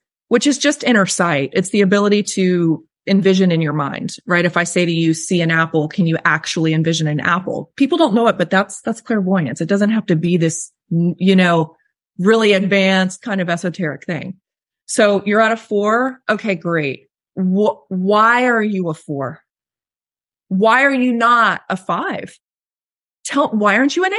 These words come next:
eight? Why aren't you a ten? I wanna know from your perspective why you're not a ten. Okay. Well, it's this, this, and this. Okay. Wh-, what would we need to change to get you at a ten?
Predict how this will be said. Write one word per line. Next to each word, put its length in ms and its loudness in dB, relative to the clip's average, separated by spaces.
eight? 160 -8
Why 300 0
aren't 140 -2
you 140 -4
a 60 -4
ten? 340 -4
I 160 0
wanna 260 0
know 320 2
from 220 -2
your 260 2
perspective 760 -6
why 300 2
you're 160 -2
not 160 -2
a 60 -6
ten. 300 -10
Okay. 380 -2
Well, 220 2
it's 120 -4
this, 200 0
this, 180 -6
and 100 -2
this. 180 -4
Okay. 340 0
Wh-, 280 2
what 280 2
would 120 0
we 120 2
need 240 0
to 60 0
change 360 -2
to 80 -4
get 200 -2
you 100 0
at 80 0
a 60 -2
ten? 360 -6